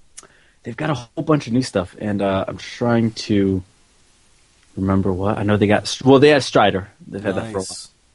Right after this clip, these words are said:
Speaker 1: while. Um, they've got Mappy somewhere, and I,
Speaker 2: Really?
Speaker 1: I don't know where.
Speaker 2: Shit.
Speaker 1: And Map-, Mappy's my jam. Uh, um,
Speaker 2: <laughs> Gotta get on that map.
Speaker 1: Oh, gotta get down that Mappy. Those, so, see, some of the doors are microwave doors,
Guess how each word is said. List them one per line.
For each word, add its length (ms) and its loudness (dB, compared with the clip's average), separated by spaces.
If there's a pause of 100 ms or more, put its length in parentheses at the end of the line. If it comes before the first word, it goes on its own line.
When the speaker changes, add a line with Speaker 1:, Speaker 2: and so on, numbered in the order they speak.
(240)
Speaker 1:
while. 360 6
Um, 300 -2
they've 180 2
got 160 4
Mappy 440 2
somewhere, 480 0 (140)
and 100 2
I, 160 6
Speaker 2:
Really? 120 4
Speaker 1:
I 80 6
don't 120 4
know 120 2
where. 360 2 (180)
Speaker 2:
Shit. 320 -20 (360)
Speaker 1:
And 120 -4
Map-, 180 -6 (240)
Mappy's 260 -12
my 100 -4
jam. 480 -2 (220)
Uh, 380 -2
um, 160 0
Speaker 2:
<laughs> 0 -
Gotta 200 -14
get 120 -8
on 100 -6
that 100 -6
map. 260 -4 (960)
Speaker 1:
Oh, 240 -18
gotta 180 -20
get 120 -20
down 240 -18
that 100 -20
Mappy. 400 -14
Those, 240 -14 (480)
so, 200 -4
see, 480 2
some 200 2
of 60 2
the 80 6
doors 720 2
are 80 -4
microwave 500 0 (160)
doors, 720 -4